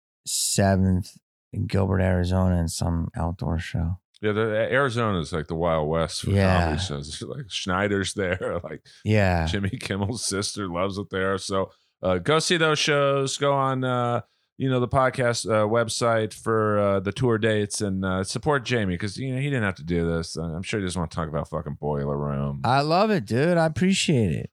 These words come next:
Speaker 2: I mean, but come on. Hello, you're at a ten. I could use you about a two.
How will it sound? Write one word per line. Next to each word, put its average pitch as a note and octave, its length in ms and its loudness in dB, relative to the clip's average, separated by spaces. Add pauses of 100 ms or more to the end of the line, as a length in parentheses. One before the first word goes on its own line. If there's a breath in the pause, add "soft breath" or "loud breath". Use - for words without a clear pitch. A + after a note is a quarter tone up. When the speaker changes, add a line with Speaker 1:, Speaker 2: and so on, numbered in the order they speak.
Speaker 2:
I E2 120 -2
mean, D#2 440 0
but D2 300 -2
come G2+ 160 -4
on. E2+ 160 0
Hello, E3+ 720 2
you're C#3+ 140 2
at D#3 80 4
a D#3+ 40 0
ten. D#3+ 640 2 (240)
I G3+ 60 0
could A2 160 -2
use B2+ 280 2
you C#3+ 60 0
about C3 220 2
a B2 60 -8 (140)
two. - 260 0